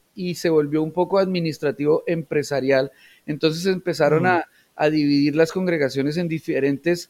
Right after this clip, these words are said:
Speaker 1: Eh, grupos de trabajo, pero para espiritualizarlos y un poco para lo que tú decías al principio, para poder manipular de cierta forma, eh, seguramente con buenas
Speaker 2: Claro.
Speaker 1: intenciones, no con malas <laughs> intenciones,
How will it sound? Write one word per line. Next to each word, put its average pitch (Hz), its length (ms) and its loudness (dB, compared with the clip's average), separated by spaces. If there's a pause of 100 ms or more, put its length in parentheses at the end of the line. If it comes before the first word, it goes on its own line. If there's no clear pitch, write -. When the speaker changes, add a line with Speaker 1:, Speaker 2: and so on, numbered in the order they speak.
(360)
Speaker 1:
Eh, 139 280 4
grupos 196 400 4
de 202 100 8
trabajo, 175 500 4
pero 180 180 -2
para 151 180 0
espiritualizarlos 156 1120 0
y 185 60 -4
un 165 80 -6
poco 175 260 -4
para 196 200 0
lo 170 160 0
que 147 160 -4
tú 143 160 -10
decías 170 440 -2
al 175 80 -4
principio, 151 580 -8 (480)
para 156 340 4
poder 147 320 2
manipular 160 800 2
de 170 100 -4
cierta 160 360 -2
forma, 160 480 0 (380)
eh, 151 280 -4
seguramente 180 600 2
con 180 160 -2
buenas 160 240 0
Speaker 2:
Claro. 185 120 -6
Speaker 1:
intenciones, 151 420 -4 (100)
no 143 120 -4
con 160 160 -6
malas 165 300 -4
<laughs> - 20 -6
intenciones, 151 680 -6